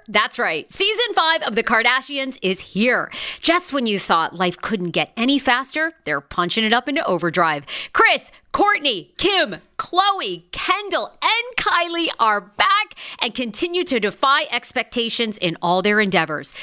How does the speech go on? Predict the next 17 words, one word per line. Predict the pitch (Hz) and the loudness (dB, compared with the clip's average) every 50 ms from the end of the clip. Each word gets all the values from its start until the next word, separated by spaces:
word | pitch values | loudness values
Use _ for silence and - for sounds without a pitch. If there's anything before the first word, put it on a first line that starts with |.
| - - - | -14 -12 -8
So | - - - 320 294 | 0 4 4 4 4
get | 277 - 294 320 392 427 - | 2 2 2 2 2 2 2
ready | 381 359 339 349 339 | 2 0 0 0 -4
to | 339 - 240 | -4 -2 0
go | 196 208 196 | 0 2 2
behind | 196 185 - 220 220 208 202 202 | 2 0 0 -2 -4 -2 -2 -2
the | 202 | -2
glitz | 196 - - 440 508 523 480 311 - - - - | -2 -2 0 2 2 2 2 0 -2 -4 -2 -2
and | - 311 302 302 247 - | -2 -2 -2 -4 -8 -10
glamour | - 349 330 381 427 466 427 381 339 269 233 | -10 -8 -4 0 0 2 2 2 2 2 2
of | - 226 196 | 2 0 0
the | 226 233 | 0 0
most | 214 220 220 214 214 - - | 2 2 0 0 -2 -2 -2
iconic | - 220 214 - - - - 453 480 392 285 - | -2 -2 -2 -4 -6 -2 0 0 0 0 0 -4
family | - - - 240 233 226 226 220 220 - | -2 -2 0 0 2 2 0 0 -2 0
on | - 196 190 190 180 | 0 0 0 0 0
television. | - - - 175 160 160 160 147 147 - 143 120 131 - | -4 -4 -2 -2 0 0 0 0 0 -2 -4 -6 -8 -12